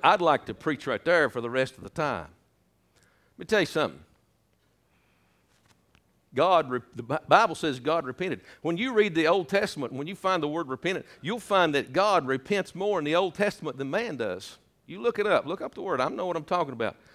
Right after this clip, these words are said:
"What are you saying, preacher? What does it mean that God repented?" Repentance is a change of mind.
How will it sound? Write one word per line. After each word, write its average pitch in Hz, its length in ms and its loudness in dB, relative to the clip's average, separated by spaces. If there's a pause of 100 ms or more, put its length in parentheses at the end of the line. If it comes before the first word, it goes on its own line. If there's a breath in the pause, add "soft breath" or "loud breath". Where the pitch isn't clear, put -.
(400 soft breath)
"What 202 120 -4
are 240 40 0
you 220 100 0
saying, 208 300 0
preacher? 165 400 -6
What 170 160 -4
does 190 140 -6
it 165 100 -4
mean 190 200 0
that 117 200 -2
God 165 340 2
repented?" 131 680 -2 (420 soft breath)
Repentance 226 640 2
is 156 140 0
a 151 100 2
change 170 480 -4
of 117 140 -8
mind. 120 600 -8